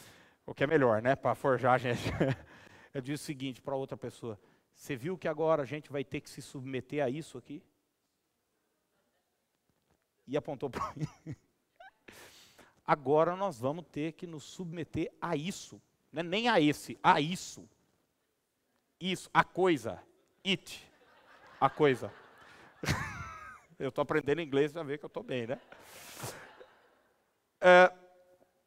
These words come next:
como é que você faz? Você abraça isso ou você despreza o desprezo? Eu vi uma entrevista do Chico Anísio, muitos anos, tem no,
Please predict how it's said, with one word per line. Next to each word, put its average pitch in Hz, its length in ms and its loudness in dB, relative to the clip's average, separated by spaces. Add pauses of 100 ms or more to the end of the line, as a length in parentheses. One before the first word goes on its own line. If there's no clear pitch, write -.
(2250)
como 202 180 4
é 247 60 12
que - 120 -2
você 214 280 2
faz? - 720 -2 (800)
Você - 160 -6
abraça 156 540 4
isso 180 280 -12
ou 139 40 -12
você - 140 -10
despreza 131 880 -4
o 123 80 -14
desprezo? 110 600 -16 (1900)
Eu 135 100 -8
vi 156 80 -4
uma 208 100 0
entrevista 151 520 -2
do 123 100 -12
Chico 131 260 -8
Anísio, 123 360 -6
muitos 131 420 -10
anos, 123 500 -4
tem 127 140 -6
no, 120 300 -4